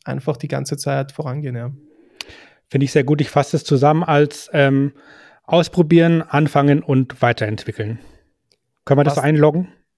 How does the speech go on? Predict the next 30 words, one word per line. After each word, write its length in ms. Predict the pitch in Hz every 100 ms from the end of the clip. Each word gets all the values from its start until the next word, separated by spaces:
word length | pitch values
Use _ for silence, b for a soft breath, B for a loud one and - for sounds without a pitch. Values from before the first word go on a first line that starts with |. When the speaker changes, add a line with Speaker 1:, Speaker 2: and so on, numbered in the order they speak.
| _ _ _
Speaker 1:
Können 160 | - 156
wir, 100 | 151
können 220 | - 151
wir 40 | 147
gerne 180 | 147
Speaker 2:
<laughs> 0 |
Speaker 1:
machen, 240 | 139 131 139
ja. 140 | 127 139
Speaker 2:
Super. 320 | 139 127 120 B B B B B B _
Äh, 160 | 151 165
ich 80 | -
danke 240 | 165 190
dir 160 | 202 170
sehr. 240 | 170 185
Ich 220 | 170 -
gr-, 140 | - 190
äh, 100 | 147
liebe 200 | 170 160
Grüße 260 | 160 170
nach 140 | 156 139
Österreich 500 | 185 - 147 151 151
von 400 | 156 147 147 -
ganz 300 | 156 175 -
oben. 260 | 170 170
Ich 80 | 143
bin 100 | 156
in 140 | 151 143
Hamburg. 400 | 160 160 160 - B B B B _
Nach, 300 | 139 139 - 185
ähm, 520 | 139 139 135 135 135